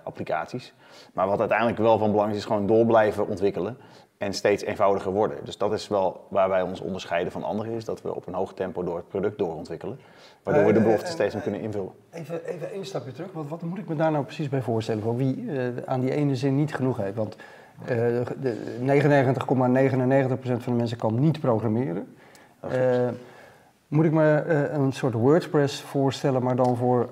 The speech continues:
Speaker 2: eh, mobiele applicaties? Want ik kan niet programmeren, maar ik kan wel een website maken met WordPress.
Speaker 1: Ja, nou, als jij met WordPress in staat bent om een applicatie in elkaar te zetten, dan betekent het ook dat je een beetje gevoel hebt bij hoe dat soort systemen werken.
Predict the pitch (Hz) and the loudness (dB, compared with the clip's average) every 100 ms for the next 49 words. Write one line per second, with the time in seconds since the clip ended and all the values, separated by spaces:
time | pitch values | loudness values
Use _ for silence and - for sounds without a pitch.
0 | - 117 120 120 123 120 - 117 131 214 | -4 -2 0 2 2 2 2 0 0 0
1 | - 180 131 - - 135 120 170 151 139 | -2 -2 -2 -2 -4 2 4 4 6 6
2 | 120 123 160 170 139 127 110 139 135 110 | 6 4 2 2 0 2 4 6 6 4
3 | 95 98 95 - 85 95 110 - - - | 2 -2 -2 -4 -6 -6 -6 -4 -6 -8
4 | 73 - - - - - - - - 143 | -14 -14 -20 -20 -20 -20 -20 -12 2 6
5 | 110 107 127 139 131 127 98 123 156 - | 6 6 6 8 6 6 4 4 4 4
6 | 117 - 110 - 107 101 107 104 95 98 | 2 2 -2 2 2 2 0 -2 -4 -2
7 | - 110 123 110 98 101 127 - 135 127 | 0 0 2 -2 0 0 0 0 0 2
8 | 113 101 117 104 101 110 113 101 104 110 | 0 2 4 4 4 4 4 2 2 2
9 | 113 - 104 117 127 110 110 101 101 95 | 2 -2 0 4 6 4 2 0 2 2
10 | 101 107 113 117 113 110 - 113 95 92 | 2 2 2 0 -4 -2 2 2 2 -2
11 | 120 - - | -4 -4 -12